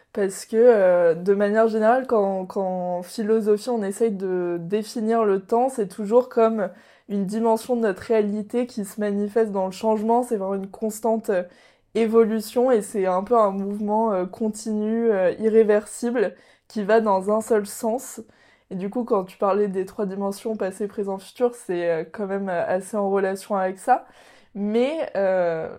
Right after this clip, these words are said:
mais ça reste aussi, euh, hyper difficile à définir comme notion. Tu vois, par exemple, même Saint-Augustin, dans les Confessions, il y arrivait pas, tu vois, il, il disait, euh, « Qu'est-ce donc, euh, le temps ? Si personne ne me le demande, je ne le sais pas.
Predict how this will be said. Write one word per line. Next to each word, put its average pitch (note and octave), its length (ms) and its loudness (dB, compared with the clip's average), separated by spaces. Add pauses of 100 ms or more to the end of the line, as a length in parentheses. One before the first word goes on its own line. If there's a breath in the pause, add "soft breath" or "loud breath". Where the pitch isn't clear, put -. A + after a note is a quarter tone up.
(160)
mais G#3 160 -4
ça G#3+ 180 2
reste G3+ 300 -2
aussi, G#3+ 280 -8
euh, A#3 260 -2
hyper G#3 420 -2
difficile G3+ 560 -6
à F#3+ 80 -2
définir G#3+ 560 -4
comme G3 200 -4
notion. G3+ 380 -4
Tu A#3+ 140 -6
vois, F#3+ 80 -4
par F#3+ 140 -4
exemple, G#3+ 300 -4
même G#3 200 -4
Saint-Augustin, G#3 760 -4
dans G#3+ 140 -2
les F#3+ 160 -6
Confessions, A3 680 -6 (540 soft breath)
il G3+ 140 -4
y G3+ 100 6
arrivait G#3 380 6
pas, C4 240 2
tu C4 160 -8
vois, G3+ 100 2
il, F3+ 280 -8
il F3+ 120 -8
disait, G3+ 480 0
euh, « F#3 220 0 (440 soft breath)
Qu'est-ce G#3+ 280 4
donc, A3+ 480 -4
euh, F#3 320 2
le F#3 240 -6
temps ? A3+ 340 2 (280 soft breath)
Si G#3+ 200 -8
personne G#3 440 2
ne G#3+ 80 0
me G3 160 -2
le G3 120 2
demande, G#3 460 0
je G#3 80 -4
ne F#3+ 140 -4
le F#3 100 -8
sais G3 240 -6
pas. G3 340 0